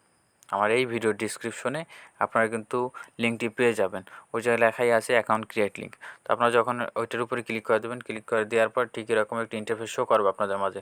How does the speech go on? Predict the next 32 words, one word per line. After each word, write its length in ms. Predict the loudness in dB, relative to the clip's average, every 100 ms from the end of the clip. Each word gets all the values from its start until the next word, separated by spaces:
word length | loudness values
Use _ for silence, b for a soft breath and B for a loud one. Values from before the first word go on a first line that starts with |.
| B B B -6
তো 80 |
তারপর 240 | 0 2 2
আপনারা 360 | 0 0 0 -2 -6
স্টার্টের 320 | 0 0 -2
উপরে 200 | -4 -4
ক্লিক 220 | -4 -6
করে 160 | -4 -6
দেবেন। 220 | -6 -16 B B B _ -4
তো 80 | -2
আমি 160 | 0
স্টার্টের 320 | 0 0 0 -2
উপরে 200 | 0 0
ক্লিক 220 | -2 0
করে 120 | 0
দিলাম। 300 | 0 -2 -4 -10 b b _
তো 80 | -10
ক্লিক 220 | -6 -4
করে 160 | 0 2
দেওয়ার 240 | 2 2
পরে 220 | 2 -2 -2 B B _
আমাদের 260 | -8 -2 2
অ্যাকাউন্টে 340 | 2 2 -2
কিন্তু, 240 | -4 -6 -6
উম, 1040 | -8 -20 -20 -20 _ _ -20 -12 -8 -6 -4
ভেরিফাই 320 | -2 -2 -2
হবে। 220 | -2 -2 -10 -10
তো 60 | -6
দেখতে 240 | -6 0
পাচ্ছেন 280 | 0 0 -4
আমাদের 220 | -6 -4
কিন্তু 200 | -6 -2
অ্যাকাউন্টটা 460 | 0 0 0 -2